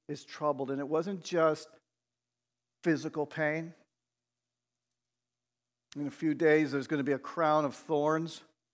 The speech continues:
and there's gonna be some nails put through him. But no, this is a,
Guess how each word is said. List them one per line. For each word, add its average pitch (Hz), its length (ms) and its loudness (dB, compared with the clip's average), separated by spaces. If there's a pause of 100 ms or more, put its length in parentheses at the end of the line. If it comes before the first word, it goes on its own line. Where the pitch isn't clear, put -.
(1400)
and 135 80 -10
there's 131 120 -10
gonna 147 140 -4
be 139 100 -2
some 135 300 -4
nails 135 580 0 (1300)
put 143 180 -6
through 143 360 -2
him. 123 280 -6 (2500)
But 135 120 -8
no, 135 120 -8
this 160 200 -12
is 147 140 -10
a, 143 120 -6